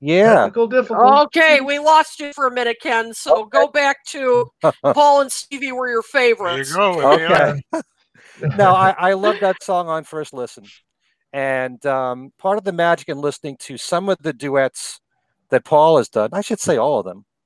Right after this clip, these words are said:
Speaker 1: and I don't think the Beatles get enough credit for this, is that they were so great at doing harmony work together. And when they work with other people, their voices blend so well together. Paul and
Speaker 2: Absolutely.
Speaker 1: Stevie sounded fantastic together.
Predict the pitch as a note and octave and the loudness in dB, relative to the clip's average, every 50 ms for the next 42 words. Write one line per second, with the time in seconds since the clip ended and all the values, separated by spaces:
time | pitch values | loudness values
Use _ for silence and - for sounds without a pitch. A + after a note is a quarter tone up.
0 | _ _ _ _ _ - F3+ G3 A3+ A#3+ C4+ C4 G#3 B3+ A#3+ - - F#3 C#3+ E3 | _ _ _ _ _ 0 2 2 4 4 2 2 0 0 -4 -4 -4 -8 -6 -6
1 | E3 D#3+ E3 D3 - - D#3 C#3+ C3+ C#3 C3+ - - - C#3 C3 B2+ C3+ - - | -6 -4 -4 -4 -4 -2 -2 -2 -2 -2 -4 -4 -4 -4 -4 -4 -4 -6 -8 -10
2 | G2+ F#2+ G2+ A2 - - - _ _ _ _ _ _ _ - D#3 D3+ B2+ F3 F3 | -10 -10 -12 -14 -14 -18 -20 _ _ _ _ _ _ _ -6 -6 -2 2 4 2
3 | E3+ - - F3+ E3+ E3+ E3 D#3 - - - G#3 A3 A#3 G3+ F#3 F3+ F3+ F3 E3 | 4 2 0 -2 0 0 -2 -4 -4 0 0 2 2 0 0 0 2 2 2 0
4 | D#3 - - D3+ C#3 C3 A#2 A#2 C3 C3 C3 C3+ C3 B2 A#2 B2 A2+ - - - | -2 -4 -4 -4 -4 -4 -2 0 0 0 0 -2 -4 -4 -4 -4 -6 -6 -8 -4
5 | G#2 A2+ A#2 A2+ - G2+ G#2+ A2+ _ _ _ - - - - C#3+ C#3 D3+ F3+ F#3+ | 0 2 2 2 0 -4 -10 -12 _ _ _ -20 -20 -6 -2 0 2 4 4 4
6 | F#3+ F#3 F#3 F3 F3 F#3+ G3+ - - F#3+ F#3+ F3+ E3 E3 - - G3 G#3 A3 - | 4 4 4 4 6 4 4 6 6 4 4 4 4 2 -2 -4 -4 -4 -2 0
7 | - C3 A2 G#2 - - C3+ B2 G#2+ G#2+ A#2+ B2+ A#2+ A2+ - B2 G#2+ - - A#2 | 0 0 0 -2 -4 -6 -6 -4 -4 -4 -4 -4 -4 -4 -6 -12 -12 -8 -4 -4
8 | A#2 A2+ A2 A2 - - A#2 G2 A2 A2+ G#2+ G2+ - - - G#2+ G2+ - - - | -4 -4 -6 -6 -4 -4 -2 0 0 0 -2 -2 -4 -8 -8 -8 -8 -10 -10 -16
9 | - _ _ _ - _ _ - - D#3+ D#3 D#3+ E3+ E3+ E3 C3+ C3 C3+ - F#3+ | -20 _ _ _ -20 _ _ -4 0 2 4 4 4 4 2 0 -2 -2 -2 -2
10 | G#3 G#3+ - C#3 B2+ C#3+ C#3 _ - - - F3 D#3+ D#3+ E3+ F3 - - G#3+ G#3+ | -2 -4 -4 -6 -8 -8 -10 _ -16 -8 -4 -2 -2 0 -2 -4 -2 0 0 0
11 | A3 G#3 - A3 A#3 B3+ B3+ - - - D3+ - - - A2 A2 G#2+ G2 F2+ - | 0 0 0 0 2 2 0 0 -2 -6 -8 -8 -10 -14 -10 -8 -8 -8 -8 -10